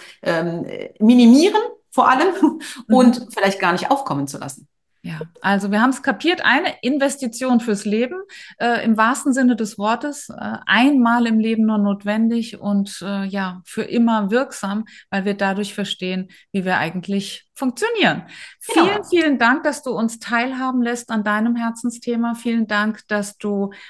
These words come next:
Speaker 2: ähm, ja, mit Uplift zusammen dieses Thema groß machst, denn, äh, ich bin ganz fest davon überzeugt, im Moment ist es noch nicht in jedem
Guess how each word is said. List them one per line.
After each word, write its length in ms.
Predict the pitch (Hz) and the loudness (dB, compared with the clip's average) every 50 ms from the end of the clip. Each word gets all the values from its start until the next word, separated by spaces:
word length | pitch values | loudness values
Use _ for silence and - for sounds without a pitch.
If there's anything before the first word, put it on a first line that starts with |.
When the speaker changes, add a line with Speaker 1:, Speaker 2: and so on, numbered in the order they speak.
| - _ _ | -20 _ _
Speaker 2:
ähm, 380 | - 202 202 190 196 196 196 196 | -4 -4 -2 0 0 0 0 0
ja, 260 | 196 185 175 - - - | 0 -2 -2 -6 -6 -2
mit 260 | 220 302 330 - - | -2 -2 -2 -2 -4
Uplift 420 | - 240 240 - 247 240 240 240 - | -4 -4 -4 -2 -2 -2 -2 -2 -6
zusammen 600 | - 226 202 196 208 202 202 202 202 202 196 196 | -8 -8 -6 -4 -2 -2 0 0 2 0 0 0
dieses 380 | 214 220 214 202 214 196 - - | 0 -2 -2 -2 -6 -8 -10 -8
Thema 340 | - 208 202 190 190 180 175 | -6 -4 -4 -4 -4 -6 -6
groß 600 | 170 - - - 190 208 240 311 370 370 - - | -8 -12 -10 -4 -2 -2 -2 -2 -2 -4 -4 -4
machst, 440 | 269 254 269 320 330 - - - - | -2 -2 -2 -4 -8 -14 -18 -10 -6
denn, 280 | 214 208 208 208 208 202 - - - - - _ | -4 -2 -2 -2 -2 -6 -10 -18 -20 -20 -20 _
äh, 340 | - 208 208 208 208 208 202 202 _ _ _ | -8 -6 -4 -4 -4 -6 -8 -10 _ _ _
ich 240 | 226 226 - - _ | -12 -12 -12 -8 _
bin 360 | 233 226 220 220 220 202 208 - | -2 0 0 0 -2 -4 -2 0
ganz 240 | 233 240 240 233 | 2 2 2 0
fest 320 | - - 240 226 226 - 226 | -2 -6 -6 -6 -6 -6 -6
davon 260 | 220 214 - 208 196 | -6 -4 -4 -4 -4
überzeugt, 720 | 185 185 196 190 196 - - 220 208 208 214 208 - - _ - - - - | -4 -4 -6 -6 -6 -8 -6 -4 -4 -4 -4 -6 -10 -20 _ -20 -20 -20 -8
im 140 | _ 220 208 | _ 2 4
Moment 560 | 202 202 196 196 202 226 262 359 427 415 - | 4 6 6 6 6 6 4 2 0 -4 -6
ist 180 | - - 254 233 | -4 -4 -4 -2
es 160 | 254 233 - | -4 -2 -2
noch 180 | 220 208 196 175 | -2 -4 0 4
nicht 440 | 220 214 247 381 - - - - | 6 6 6 6 4 -2 -8 -12
in 200 | - - 254 269 247 | -8 -4 -4 -2 -2
jedem 520 | 233 240 247 240 254 247 240 240 240 233 | 0 -2 -2 0 0 0 0 0 0 -2